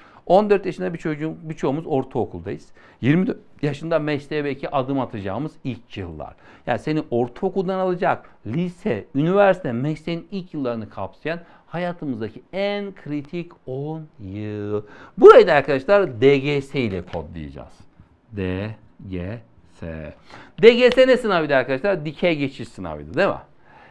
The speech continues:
İşte sıfırın D G S'si de arkadaşlar deneme, geçiş, sınama. Yani liseden üniversiteye,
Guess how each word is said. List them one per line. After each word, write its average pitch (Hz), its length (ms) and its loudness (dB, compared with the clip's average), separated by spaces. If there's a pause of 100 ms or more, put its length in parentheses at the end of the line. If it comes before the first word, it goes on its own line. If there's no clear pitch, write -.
(140)
İşte 285 280 -2
sıfırın 143 640 0
D 127 100 2
G 143 180 2
S'si 131 280 -12
de 98 80 -4
arkadaşlar 90 500 -4 (240)
deneme, 135 720 2 (300)
geçiş, 185 680 -4
sınama. 87 600 -4 (480)
Yani 151 640 6 (160)
liseden 110 880 0 (320)
üniversiteye, 214 800 4